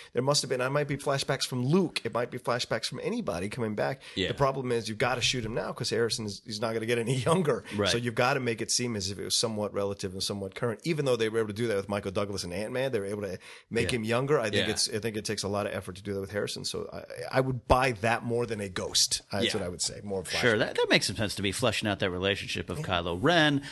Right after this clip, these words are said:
Speaker 3: I think this, this, uh, next chapter is going to be very Kylo Ren heavy
Speaker 1: Yeah.
Speaker 3: in terms of him becoming the bad guy he's supposed to be. So that would make some sense. There's
Speaker 1: Yeah.
Speaker 3: clearly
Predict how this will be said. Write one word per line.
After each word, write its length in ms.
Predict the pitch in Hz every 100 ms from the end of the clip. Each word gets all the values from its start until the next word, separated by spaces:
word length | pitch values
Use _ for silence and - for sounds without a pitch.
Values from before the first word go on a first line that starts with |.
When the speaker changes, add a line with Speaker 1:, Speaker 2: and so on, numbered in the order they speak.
| -
Speaker 3:
I 80 | 123
think 240 | 139 127
this, 260 | 113 104 -
this, 540 | - 110 110 - 104 -
uh, 220 | 107 101
next 460 | 98 107 - - _ _ -
chapter 320 | 117 101 104
is 120 | 92 -
going 220 | 101 92
to 60 |
be 140 | 90 90
very 320 | 95 127 117
Kylo 320 | - 95 92 87
Ren 180 | 87
heavy 460 | 80 107 101 101 92 98
Speaker 1:
Yeah. 180 | 73 -
Speaker 3:
in 120 | 92
terms 280 | 101 92 87
of 180 | 87 -
him 220 | 101 101
becoming 440 | 92 92 101 98 90
the 60 |
bad 280 | 87 92 90
guy 220 | 101 90
he's 200 | 87 92 -
supposed 400 | - 85 78 -
to 60 |
be. 280 | 78 151 202
So 140 | - -
that 100 | 440
would 140 | 123
make 180 | 87 80
some 160 | - 87
sense. 300 | 113 135 -
There's 140 | 120
Speaker 1:
Yeah. 40 | 95
Speaker 3:
clearly 520 | 185 135 107 117